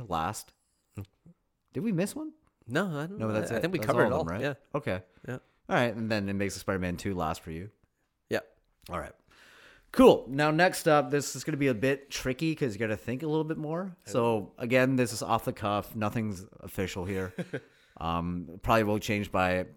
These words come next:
Speaker 1: time I wake up tomorrow after
Speaker 2: Are you
Speaker 1: drinking
Speaker 2: talking about,
Speaker 1: some
Speaker 2: like,
Speaker 1: bourbon.
Speaker 2: uh, top action scenes or something? Or?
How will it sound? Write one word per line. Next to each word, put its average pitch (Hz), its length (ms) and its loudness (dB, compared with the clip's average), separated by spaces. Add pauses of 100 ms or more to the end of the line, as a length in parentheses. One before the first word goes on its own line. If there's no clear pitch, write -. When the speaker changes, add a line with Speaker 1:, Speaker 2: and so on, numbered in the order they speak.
Speaker 1:
time 98 240 -6
I - 20 -4
wake 92 240 -4
up 92 60 -16
tomorrow 92 320 0
after 92 180 -4
Speaker 2:
Are 117 40 -12
you 113 40 -12
Speaker 1:
drinking 127 220 -2
Speaker 2:
talking - 20 -6
about, 120 60 0
Speaker 1:
some 101 60 0
Speaker 2:
like, 95 100 -2
Speaker 1:
bourbon. 98 360 -6 (220)
Speaker 2:
uh, - 80 -10 (120)
top 95 220 -2
action 120 540 -6
scenes 131 400 -14
or 123 100 -12
something? 123 360 -14
Or? 87 80 -14